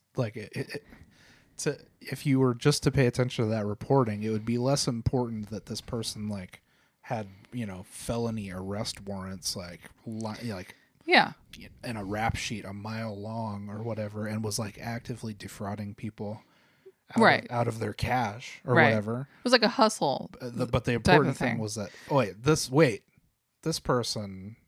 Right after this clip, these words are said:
Speaker 2: Is
Speaker 1: has different kind of tackle
Speaker 2: Yeah, this,
Speaker 1: and is
Speaker 2: this man is masquerading as a woman and,
Speaker 1: Yeah.
Speaker 2: you know, all this kind of stuff.
Speaker 1: And I'm sure part of that was, like, the Times and stuff,
Speaker 2: It was
Speaker 1: too,
Speaker 2: partly
Speaker 1: but
Speaker 2: the
Speaker 1: man.
Speaker 2: Times,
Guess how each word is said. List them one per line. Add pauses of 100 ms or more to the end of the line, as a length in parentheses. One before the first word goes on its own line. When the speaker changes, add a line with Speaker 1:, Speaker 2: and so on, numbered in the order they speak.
(140)
Speaker 2:
Is
Speaker 1:
has
different
kind
of
tackle
Speaker 2:
Yeah,
this,
Speaker 1:
and
is
Speaker 2:
this
man
is
masquerading
as
a
woman
and,
Speaker 1:
Yeah.
Speaker 2:
you
know,
all
this
kind
of
stuff.
Speaker 1:
And
I'm
sure
part
of
that
was,
like,
the
Times
and
stuff,
Speaker 2:
It
was
Speaker 1:
too,
Speaker 2:
partly
Speaker 1:
but
Speaker 2:
the
Speaker 1:
man.
Speaker 2:
Times,